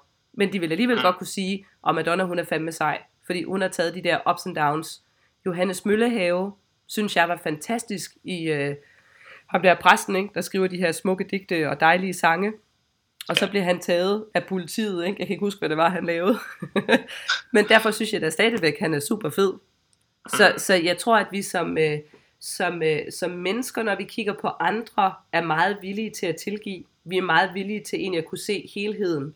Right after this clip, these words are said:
Speaker 1: og kunne se, Kasper er egentlig et vokset, og han har udviklet sig over en meget lang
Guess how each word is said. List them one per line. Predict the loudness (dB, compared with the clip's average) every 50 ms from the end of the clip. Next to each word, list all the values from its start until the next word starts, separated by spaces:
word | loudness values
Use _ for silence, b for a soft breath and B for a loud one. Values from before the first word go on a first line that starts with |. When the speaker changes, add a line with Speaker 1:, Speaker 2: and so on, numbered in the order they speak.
| _
Speaker 1:
og | -4 -4 -4 -4
kunne | -8 -4
se, | -2 -2 -2 -2 -4 b b b b b b b b b _ -2
Kasper | -2 -2 -2 0 0 0 0 2 2 2
er | 0 2 2
egentlig | 0 -2 -2 -2 -4
et | -6 -6 -2
vokset, | 0 0 0 -2 -4 -6 -4 -4
og | -4
han | -4 -2 -2
har | -2
udviklet | -2 -2 -4 -2 -2 -2 -2 0 -2 -2
sig | -2 -2 -4 -2
over | 0 0 0
en | 0 0
meget | 0 2 0 2 0
lang | 0 -2 -2